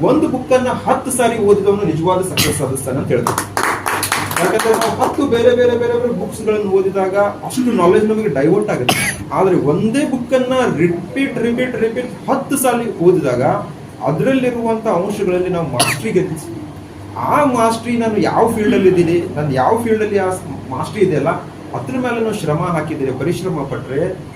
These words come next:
ನಾನು ನನ್ನ ಕ್ಲೈಂಟ್ಸ್ ಗಳಿಗೆ, ನಮ್ಮಲ್ಲಿ ಬರುವಂತಹ ಕಕ್ಷಿದಾರರಿಗೆ ನಾವು ಸರಿಯಾಗಿ ನ್ಯಾಯವನ್ನ ಕೊಡಬಹುದು ಅನ್ನುವಂಥ ಮಾತು ಹೇಳಿ, ದಯಮಾಡಿ ಎಲ್ಲರೂ, ಯಾಕಂದ್ರೆ ಈಗ ಎ ಐ ಟೆಕ್ನಾಲಜಿ ಅಂತ ಬಂದಿದೆ. ಎ ಐ ಟೆಕ್ನಾಲಜಿಯಲ್ಲಿ ನೋಡಿ, ನೀವು ಬಳಸ್ಬೇಕು, ನಾವು ಬಳಸದೆ ಹೋದ್ರೆ ನಾವು ಹಿಂದುಳಿದು ಬಿಡ್ತೀವಿ.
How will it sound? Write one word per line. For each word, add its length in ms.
ನಾನು 320
ನನ್ನ 220
ಕ್ಲೈಂಟ್ಸ್ 520
ಗಳಿಗೆ, 420
ನಮ್ಮಲ್ಲಿ 320
ಬರುವಂತಹ 760
ಕಕ್ಷಿದಾರರಿಗೆ 800
ನಾವು 120
ಸರಿಯಾಗಿ 480
ನ್ಯಾಯವನ್ನ 540
ಕೊಡಬಹುದು 560
ಅನ್ನುವಂಥ 340
ಮಾತು 320
ಹೇಳಿ, 180
ದಯಮಾಡಿ 460
ಎಲ್ಲರೂ, 460
ಯಾಕಂದ್ರೆ 360
ಈಗ 340
ಎ 60
ಐ 260
ಟೆಕ್ನಾಲಜಿ 580
ಅಂತ 140
ಬಂದಿದೆ. 720
ಎ 200
ಐ 40
ಟೆಕ್ನಾಲಜಿಯಲ್ಲಿ 680
ನೋಡಿ, 220
ನೀವು 280
ಬಳಸ್ಬೇಕು, 500
ನಾವು 220
ಬಳಸದೆ 440
ಹೋದ್ರೆ 260
ನಾವು 120
ಹಿಂದುಳಿದು 300
ಬಿಡ್ತೀವಿ. 320